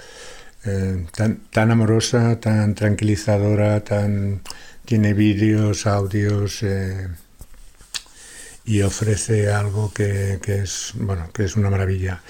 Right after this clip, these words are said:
Luego hay grup-, hay grupos también por internet de gente que, porque claro, lo que yo estoy atravesando es, mm, no, por suerte la globalización hace que gente que también está pasando lo mismo, pues puedan hacer meditaciones juntos, que puedan hacer incluso chikun, eh,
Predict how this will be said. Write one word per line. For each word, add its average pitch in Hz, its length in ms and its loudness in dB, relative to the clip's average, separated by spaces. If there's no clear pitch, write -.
Luego 107 220 4
hay 110 140 4
grup-, 110 360 2
hay 113 220 4
grupos 120 580 4
también 113 300 6
por 110 100 2
internet 113 640 4
de 107 120 2
gente 104 380 2
que, 101 280 -2
porque 98 160 -2
claro, 104 340 0
lo 98 120 -4
que 98 160 -2
yo 101 100 -2
estoy 107 200 0
atravesando 104 680 2
es, - 260 -4
mm, 98 200 2
no, 104 180 2
por 101 120 0
suerte 110 360 2
la 110 120 4
globalización 107 840 4
hace 104 240 2
que 95 100 -2
gente 104 300 2
que 98 80 0
también 104 300 2
está 101 240 2
pasando 98 320 2
lo 104 100 2
mismo, 113 480 2
pues - 180 0
puedan 107 440 4
hacer 107 400 4
meditaciones 104 640 2
juntos, 110 540 2
que 127 140 0
puedan 101 200 2
hacer 101 220 0
incluso 98 420 -2
chikun, 110 920 2
eh, 98 240 2